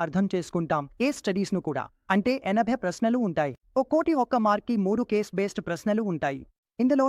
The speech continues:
నేను మీకు చెప్పినట్లుగా ఇప్పుడు రెండు కేసులు ఉన్నాయి, అంటే రెండు కేస్ స్టడీస్‌లో ఒక్కోటి ఐదు ప్రశ్నలు ఉంటాయి, ఒక్కోటి ఒక్క మార్క్‌కి. అంటే మొత్తం మూడు కేస్ స్టడీస్ ఉంటాయి. మొత్తం రెండు కేస్ స్టడీస్‌లో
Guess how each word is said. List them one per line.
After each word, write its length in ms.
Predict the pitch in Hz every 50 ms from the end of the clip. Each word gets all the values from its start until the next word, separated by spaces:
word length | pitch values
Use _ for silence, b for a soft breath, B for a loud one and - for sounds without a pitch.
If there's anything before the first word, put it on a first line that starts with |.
| 262 233
నేను 180 | 220 220 226 208
మీకు 180 | 196 196 - 180 -
చెప్పినట్లుగా 520 | 175 - - 208 190 - 190 190 170 180 165 143 _ _ - - - 240
ఇప్పుడు 220 | - - 247 233
రెండు 260 | 202 180 190 214 233 - 214
కేసులు 300 | 202 202 - 254 240 214 185
ఉన్నాయి, 260 | 170 165 151 123 117 - - - _ _ -
అంటే 260 | 185 202 196 - 233 262 226 190
రెండు 180 | 190 208 220 220 -
కేస్ 180 | 202 214 202 -
స్టడీస్‌లో 440 | - 202 185 202 208 - 202 185 190 196 - 175
ఒక్కోటి 340 | - - 226 226 233 254 233 - - 180 202
ఐదు 120 | 214 247 -
ప్రశ్నలు 380 | 190 180 175 - 214 202 208 214 185 170
ఉంటాయి, 280 | 151 170 160 143 127 - - - - - - 202
ఒక్కోటి 340 | 196 - 262 269 - 277 254 214
ఒక్క 120 | 175 - 208 190 180
మార్క్‌కి. 320 | 165 156 147 - - 143 - - _ _ _ _ _ _ _ _ _ _ _ _ _ _ -
అంటే 220 | 180 190 185 233 254 294 262 202
మొత్తం 240 | 220 - - 294 285 240
మూడు 180 | 220 233 233 226 -
కేస్ 180 | 196 190 196 -
స్టడీస్ 360 | - 208 190 190 214 208 - 185
ఉంటాయి. 280 | 170 151 160 143 127 120 - _ _ _ _ _ -
మొత్తం 280 | 190 208 226 - 285 285 285 247
రెండు 160 | 226 233 240
కేస్ 260 | 233 - 208 208 -
స్టడీస్‌లో 460 | - - 208 180 202 208 - - 202